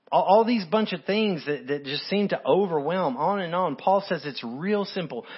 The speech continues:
The mystery is Jesus. Just Jesus. The treasure is knowing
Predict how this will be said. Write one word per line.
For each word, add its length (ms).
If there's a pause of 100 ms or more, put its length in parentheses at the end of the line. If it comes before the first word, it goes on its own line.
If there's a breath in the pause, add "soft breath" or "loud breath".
(180 loud breath)
The 80
mystery 600
is 260 (140)
Jesus. 340 (1300 soft breath)
Just 680 (800)
Jesus. 400 (1700)
The 100
treasure 640
is 320
knowing 680